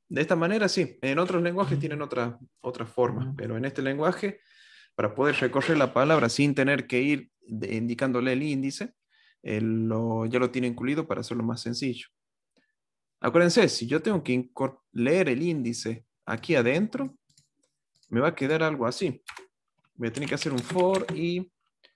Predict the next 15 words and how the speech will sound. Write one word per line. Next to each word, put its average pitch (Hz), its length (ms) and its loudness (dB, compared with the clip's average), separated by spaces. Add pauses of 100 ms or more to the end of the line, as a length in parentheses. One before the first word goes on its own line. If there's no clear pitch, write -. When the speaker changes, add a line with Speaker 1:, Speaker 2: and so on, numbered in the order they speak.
(560)
Speaker 1:
in 165 480 0
range. 165 280 -2
Acá 120 200 -4
tengo 123 140 -2
que 117 40 -6
utilizar 120 380 -4
una 120 140 0
función 147 400 -2
que 123 120 -2
va 120 100 4
desde 120 220 2
cero 185 440 0
hasta 165 540 -4 (1000)
len 147 480 0 (340)
palabra. 156 640 0